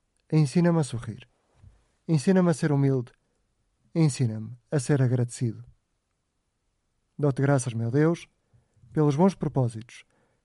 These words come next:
afetos e inspirações que me comunicaste nesta meditação.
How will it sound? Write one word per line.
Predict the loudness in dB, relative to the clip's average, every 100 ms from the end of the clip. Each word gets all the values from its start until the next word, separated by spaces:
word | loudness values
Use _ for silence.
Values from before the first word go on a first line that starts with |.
| _
afetos | -4 -2 2 0 0
e | 0
inspirações | 0 0 0 0 2 0 -2 -8 _ _ _ _ _ _ -6
que | -4
me |
comunicaste | 2 2 4 6 4 2
nesta | -2 0
meditação. | -2 -2 -4 -4 -4